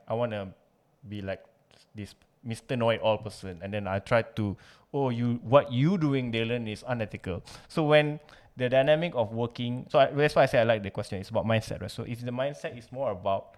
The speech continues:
focus on the outcome rather than the output, which is like, "Oh, our experience here should not have automatic check." And so, so sometimes,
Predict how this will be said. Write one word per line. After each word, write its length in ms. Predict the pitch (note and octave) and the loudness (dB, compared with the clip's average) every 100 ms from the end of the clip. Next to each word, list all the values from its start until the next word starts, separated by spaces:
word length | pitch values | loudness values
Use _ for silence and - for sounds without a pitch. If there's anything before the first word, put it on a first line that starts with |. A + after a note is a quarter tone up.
| _ _ _ _ _ - | _ _ _ _ _ -8
focus 320 | C3 - D3+ | -8 -6 -6
on 140 | A#2 | -6
the 100 | G2+ - | -6 -8
outcome 360 | A2+ - G3 A#3+ _ _ _ - | -6 -2 -2 -4 _ _ _ -6
rather 260 | G#2 A2 A#2 | -4 -2 -2
than 380 | G#2+ G2 F#2 G2 - - - | 0 0 -2 -12 -20 -20 -16
the 120 | A2 G#2+ | -4 0
output, 340 | A2+ A2+ A2+ | 0 -2 -10
which 180 | G2+ - | -8 -6
is 180 | G2 G2+ | -2 -2
like, 120 | F#2 | -2
"Oh, 440 | C#3+ D3+ C#3+ C#3 - | -2 -2 -2 -4 -6
our 500 | A#2 A#2+ B2 B2 A#2+ A#2+ _ - - _ _ _ | -6 -4 -4 -4 -6 -10 _ -20 -20 _ _ _
experience 580 | - - - C#3+ C#3 - | -14 -14 -10 -4 -4 -2
here 220 | C#3 C#3 | 0 0
should 240 | C3+ A#2+ A2+ | -2 -6 -4
not 180 | B2+ B2 | -4 -4
have 220 | A#2 - | -8 -8
automatic 600 | C3 - C3 B2 - C3+ | -14 -12 -10 -10 -10 -10
check." 220 | - C3+ A#2 | -4 -2 -2
And 180 | G#2+ | -6
so, 200 | - C3 | -8 -10
so 120 | F2+ C3+ | -8 -4
sometimes, 540 | C#3 C#3 D3 C#3+ | -2 2 2 2